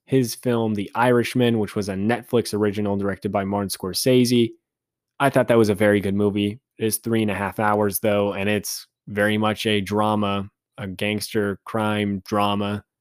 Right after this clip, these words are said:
So if you can sit through that, great. It's a very, very well-made film, but if not, maybe just look into some of his older work because he's got plenty of good movies back then, Raging Bull being one of those,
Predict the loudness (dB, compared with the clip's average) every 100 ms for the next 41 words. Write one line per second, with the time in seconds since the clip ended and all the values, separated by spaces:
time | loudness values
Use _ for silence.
0 | _ _ _ _ _ 0 0 2 2 2
1 | 2 0 2 4 4 4 0 -4 -2 2
2 | 2 2 -2 -4 -4 -2 2 4 4 2
3 | 2 2 2 0 -2 -6 -2 2 4 2
4 | 2 4 6 6 4 2 2 2 0 -4
5 | _ _ _ _ _ _ -4 0 2 2
6 | 2 2 2 0 -2 -2 -4 -4 -4 -4
7 | -2 -4 -4 -6 -8 -8 -4 0 2 2
8 | 0 -2 -4 -2 -2 -2 -2 -2 0 -2
9 | -2 -4 -4 -4 -4 -2 -2 -2 -2 -2
10 | -2 -4 -6 -2 0 0 0 -2 -2 -4
11 | -4 -4 -2 0 -2 -6